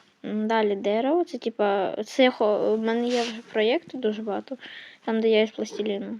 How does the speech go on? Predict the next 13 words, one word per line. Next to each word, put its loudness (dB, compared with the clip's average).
багато -8
що -10
робив. -8
І -8
дев'яносто 0
дев'ять 0
ночей 0
уже -2
скоро -6
теж -8
буде. -8
Ждіть 0
серію. 0